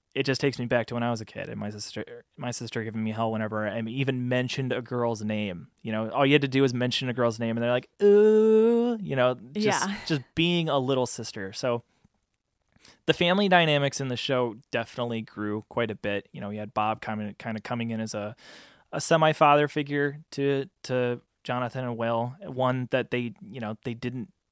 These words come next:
Speaker 1: distrust, somebody that they knew that they could, you know, trust him, at least more than their own dad, um, even though he was super dorky and really into Mister Mom. Um, the family dynamics in this show definitely grew a lot, and I think that you needed that.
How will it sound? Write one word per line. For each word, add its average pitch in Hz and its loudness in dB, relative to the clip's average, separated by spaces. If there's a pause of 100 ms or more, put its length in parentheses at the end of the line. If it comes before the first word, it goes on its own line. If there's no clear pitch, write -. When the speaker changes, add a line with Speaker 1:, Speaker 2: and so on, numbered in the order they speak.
(120)
Speaker 1:
distrust, - -2
somebody 123 -4
that 113 -8
they 107 -6
knew 110 -4
that 110 -6
they 104 -6
could, 101 -10
you 104 -8
know, 98 -8 (1400)
trust 135 4
him, 107 -8
at 123 -2
least 131 -2
more 131 -2
than 110 -4
their 107 -2
own 113 -2
dad, 95 -6 (300)
um, 101 -6
even 117 -8
though 107 -2
he 107 0
was 110 -2
super 117 -6
dorky 107 -4
and 101 -4
really 110 -2
into 101 -2
Mister 107 -6
Mom. 101 -4 (520)
Um, 98 -12 (880)
the 135 0
family 151 2
dynamics 123 0
in 113 -8
this 104 -6
show 107 -6
definitely 98 -8
grew 110 -10
a - -8
lot, 107 -8
and 117 -8
I 107 -4
think 110 -8
that 98 -6
you 104 -10
needed 98 -8
that. 95 -8